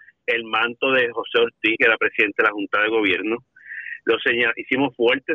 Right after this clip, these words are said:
señalamiento en aquel entonces que si tuviéramos que hacerlo hoy lo volviéramos a hacer porque eran señalamientos muy serios, eh, sobre sus, eh, diferentes elementos. Ha pasado nueve años,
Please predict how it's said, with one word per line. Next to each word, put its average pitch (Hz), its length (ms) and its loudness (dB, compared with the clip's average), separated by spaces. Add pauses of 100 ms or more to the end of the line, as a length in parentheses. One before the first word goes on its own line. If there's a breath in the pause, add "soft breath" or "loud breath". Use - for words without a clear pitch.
señalamiento 127 720 0
en 139 120 2
aquel 113 240 0
entonces 117 520 0
que 123 180 0
si 101 120 -8 (180)
tuviéramos 110 340 -2
que 127 100 -2
hacerlo 113 360 0
hoy 107 120 0
lo 117 120 4
volviéramos 104 540 2
a 107 40 -2
hacer 104 280 -4
porque 117 200 0 (480 loud breath)
eran 104 200 -2
señalamientos 110 580 0
muy 110 160 0 (100)
serios, 120 380 0 (720 soft breath)
eh, 98 840 -2 (640)
sobre 117 300 2
sus, 113 300 0 (120)
eh, 113 320 -2
diferentes 113 480 -2
elementos. 117 600 -2 (420)
Ha 120 140 -2
pasado 131 440 0
nueve 127 300 2
años, 135 480 -2